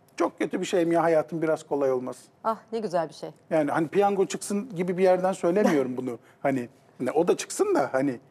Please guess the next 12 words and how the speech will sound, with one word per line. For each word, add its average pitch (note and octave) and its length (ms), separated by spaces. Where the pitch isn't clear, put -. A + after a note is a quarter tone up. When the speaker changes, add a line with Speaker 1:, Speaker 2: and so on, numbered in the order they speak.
Speaker 1:
e, D#3 200
hayat - 560
işte - 240
o C#3+ 220
anda D3 340
olabilmek C#3+ 640
bizim C3 240
yaşam D3+ 400
duyumsamalarımızı C#3 800
arttırıyor C3 420
diyorum C#3+ 320
ya. G#2 160